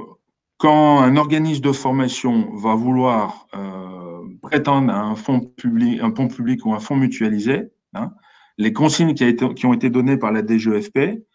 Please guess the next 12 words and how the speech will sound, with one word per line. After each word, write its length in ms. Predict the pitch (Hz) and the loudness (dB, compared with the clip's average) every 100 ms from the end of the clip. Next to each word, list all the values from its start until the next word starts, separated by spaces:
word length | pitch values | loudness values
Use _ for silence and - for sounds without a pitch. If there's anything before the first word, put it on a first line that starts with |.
| _ _ | _ _
c'est 180 | - 131 | -4 0
que 100 | - | 2
les 260 | 117 113 123 | 4 4 4
opco 580 | 156 143 143 135 131 - | 2 2 2 4 2 2
aillent 280 | 131 127 - | 2 2 2
consulter 800 | 175 170 175 156 143 139 117 - | 0 2 2 2 2 2 2 -2
la 180 | 104 113 | -2 2
liste 460 | 131 147 - - _ _ _ | 4 4 0 -14 _ _ _
qu'ils 220 | 110 104 | -6 -2
tiennent 360 | - 160 - - | 2 2 0 0
à 120 | 113 | 0
jour 480 | 113 143 196 202 | 2 4 4 2